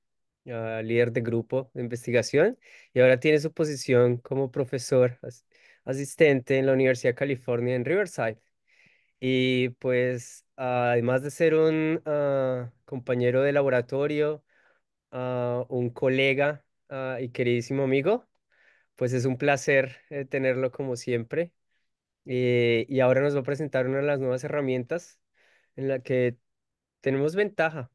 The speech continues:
porque con todos los datos públicos y todas las herramientas que se van, ah, desarrollando y van evolucionando, pues aquí ustedes tienen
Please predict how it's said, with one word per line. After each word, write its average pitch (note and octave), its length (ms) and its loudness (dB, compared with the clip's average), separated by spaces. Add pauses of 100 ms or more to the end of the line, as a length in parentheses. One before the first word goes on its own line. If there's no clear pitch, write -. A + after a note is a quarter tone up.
porque - 260 -12
con B2+ 240 0
todos C3+ 120 4
los D#3+ 140 6
datos C#3+ 300 4
públicos C#3 640 2
y B2+ 40 -10
todas C3+ 140 2
las C#3+ 140 2
herramientas C3+ 480 -2
que - 100 -14
se C#3 140 -6
van, B2+ 480 2
ah, C3 640 -4
desarrollando A#2 840 2
y B2+ 180 -4
van A#2+ 180 2
evolucionando, C#3 680 -2 (720)
pues A#2+ 220 -2
aquí A#2+ 160 -4
ustedes B2 280 -2
tienen B2+ 480 0